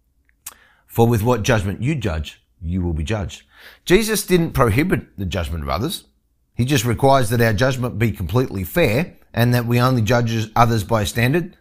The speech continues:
that we are also going to be happy to be judged by ourselves. When our judgment in regard to others is wrong,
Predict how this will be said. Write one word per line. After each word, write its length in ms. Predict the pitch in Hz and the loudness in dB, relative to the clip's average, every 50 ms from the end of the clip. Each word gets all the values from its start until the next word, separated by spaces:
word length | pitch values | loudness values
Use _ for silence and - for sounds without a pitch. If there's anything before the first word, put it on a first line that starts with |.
| _ _ - | _ _ -2
that 240 | 92 117 113 110 117 | 0 0 0 0 0
we 180 | 127 131 127 | 0 2 2
are 160 | 117 117 117 - | 2 0 0 -2
also 400 | - 135 170 170 - 131 117 113 | -4 -4 -4 -2 -2 -2 0 0
going 160 | 104 117 117 | 0 0 -2
to 60 | 113 | 0
be 100 | 113 107 | 0 0
happy 220 | 110 110 98 117 | 0 0 0 0
to 40 | 117 | 0
be 120 | 113 113 107 | 0 0 0
judged 260 | 113 156 147 110 98 | 0 -2 -2 -2 -2
by 160 | 101 107 107 | -2 -2 -2
ourselves. 460 | 110 117 - 190 214 - - - - _ _ _ - - - - - _ | -2 -4 -4 -4 -4 -6 -6 -8 -12 _ _ _ -20 -20 -20 -20 -10 _
When 200 | 110 123 131 143 | 2 2 4 4
our 120 | 135 127 | 4 2
judgment 540 | 120 104 90 147 160 180 170 165 170 156 - | 2 2 2 2 2 2 0 -2 -4 -6 -4
in 220 | - 135 127 123 117 | -2 -2 0 0 0
regard 400 | 107 95 90 123 127 131 113 - | 0 0 0 0 2 0 0 -2
to 180 | 127 - - | -4 -4 -4
others 300 | 120 117 110 110 90 90 | -4 -2 -2 -4 -4 -4
is 180 | 92 87 80 82 | -4 -4 -4 -4
wrong, 640 | 82 95 135 190 196 127 87 95 131 180 - - | -2 0 0 0 0 0 0 -2 -2 -4 -6 -10